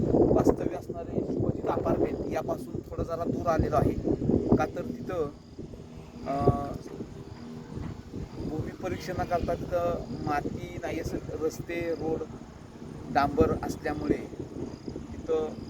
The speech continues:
माती नाही, त्यामुळे जर थोडे जरा बाजूला आलेलं आहे. तर आपण काल वर्गामध्ये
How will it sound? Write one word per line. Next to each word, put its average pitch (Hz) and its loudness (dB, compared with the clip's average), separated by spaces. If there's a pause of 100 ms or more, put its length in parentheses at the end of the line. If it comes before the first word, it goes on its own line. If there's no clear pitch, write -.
(320)
माती 131 -4
नाही, - -2
त्यामुळे 151 -4
जर - -10
थोडे 151 -10
जरा 147 -6
बाजूला 135 -2
आलेलं 123 -4
आहे. 110 -8 (1500)
तर 160 2 (100)
आपण 170 0
काल 180 2 (1600)
वर्गामध्ये 160 0